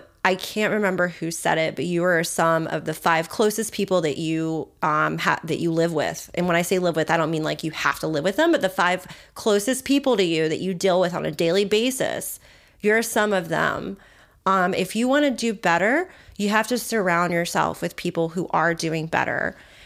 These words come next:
And I can say that, like, my friends, um, my closest girlfriends, they push me to be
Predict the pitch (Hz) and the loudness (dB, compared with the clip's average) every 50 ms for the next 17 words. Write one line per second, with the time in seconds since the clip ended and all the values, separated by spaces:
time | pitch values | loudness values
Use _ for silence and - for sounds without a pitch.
0 | - - 196 196 196 196 196 202 220 214 208 - - 185 175 180 170 165 165 - | -6 -2 0 2 2 2 2 0 -2 -4 -2 -2 0 2 2 4 4 4 2 2
1 | - 165 165 165 - - 202 180 170 196 196 - - 185 165 160 165 165 175 185 | 2 0 0 -2 -2 -2 0 2 2 0 0 0 0 2 2 2 2 0 0 -2
2 | 202 - - - - - 180 180 175 170 170 165 170 165 - - 165 165 165 - | -4 -6 -8 -8 -4 0 0 2 2 2 2 0 -2 -2 -2 -2 -2 -2 -2 -2
3 | - 170 - - - 170 165 170 170 - 160 156 147 139 123 185 - - 175 165 | -6 -8 -6 -2 0 2 2 2 0 0 0 0 0 0 -2 -4 -4 -4 -4 -4
4 | 165 - - - - 185 185 - - 208 196 180 175 175 160 165 160 160 156 | -4 -4 -6 -2 0 0 0 0 0 0 0 0 0 0 0 0 0 -2 -2